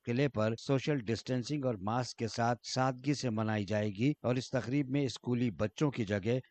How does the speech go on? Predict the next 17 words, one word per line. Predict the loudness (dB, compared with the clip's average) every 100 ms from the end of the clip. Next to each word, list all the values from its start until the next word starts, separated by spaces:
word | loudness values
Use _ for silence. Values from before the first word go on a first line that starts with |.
| -2
کورونا | 2 4 2
وائرس | 2 2 0 -2
کو | -4 -4
شکست | -4 -2 -2 -2 -4 0
دینے | 0 0
والوں | 0 0 2 0 0
کو | 2 0 0 -2
مدعو | 0 2 0
کیا | 0 -2 0
جائے | 2 2 2
گا۔ | 2 2 0 -6 _ _ -2
ادھر | 2 2
ہندوستان | 2 2 0 0 0 0 -2
میں | -4
کورونا | 0 0 2
وائرس | 2 2 2 0 -2
کے | -2